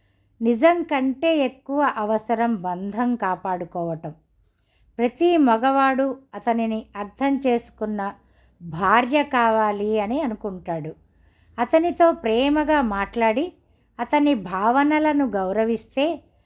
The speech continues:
అతనికి గౌరవం, ప్రేమ ఇస్తే, నిన్ను కాపాడతాడు,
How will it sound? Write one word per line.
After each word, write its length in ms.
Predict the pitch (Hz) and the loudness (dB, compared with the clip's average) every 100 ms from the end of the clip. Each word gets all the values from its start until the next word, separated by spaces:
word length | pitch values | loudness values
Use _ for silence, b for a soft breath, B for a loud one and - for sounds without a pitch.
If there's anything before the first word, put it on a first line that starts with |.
| _ _ - | _ _ -8
అతనికి 460 | 240 320 311 294 262 | 0 2 2 0 0
గౌరవం, 640 | 214 208 240 254 277 285 277 | 2 4 2 2 2 2 0
ప్రేమ 340 | - 220 220 247 240 | 0 0 2 2 2
ఇస్తే, 400 | 202 - - 277 330 - _ _ _ - | -2 -8 -2 -2 -2 -8 _ _ _ -6
నిన్ను 380 | 226 269 320 339 | 0 2 4 0
కాపాడతాడు, 920 | - 220 202 240 247 240 - 196 170 | 0 -2 0 2 2 2 -2 -4 -6